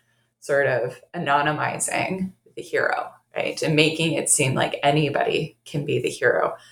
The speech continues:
regardless of what your social or economic status is, while putting in enough clues, um, in Tertius's poetry, at least, um, that would suggest that, like, yeah, sure, anybody could be the he-,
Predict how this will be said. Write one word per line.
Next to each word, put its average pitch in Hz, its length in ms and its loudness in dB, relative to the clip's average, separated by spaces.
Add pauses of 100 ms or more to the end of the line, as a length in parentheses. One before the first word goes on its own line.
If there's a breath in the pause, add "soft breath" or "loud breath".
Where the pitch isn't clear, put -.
(200 loud breath)
regardless 143 580 0
of - 160 -4
what - 280 -2
your 131 600 0
social - 420 0
or - 200 2
economic - 500 -6
status - 480 -2
is, 156 480 0 (340 soft breath)
while 160 260 0
putting 175 320 0
in 147 140 0
enough 135 360 -4
clues, - 760 0
um, 147 340 -4
in 147 120 0
Tertius's 147 640 -2
poetry, 135 680 -4
at 147 200 -10
least, 147 340 -4 (500 loud breath)
um, 135 680 -4 (460)
that 160 200 0
would 156 120 2
suggest 135 600 0
that, 131 400 0
like, 135 260 0
yeah, 165 380 0
sure, 147 440 0
anybody 143 500 0
could 160 400 4
be 156 140 -2
the 147 80 -6
he-, - 280 -10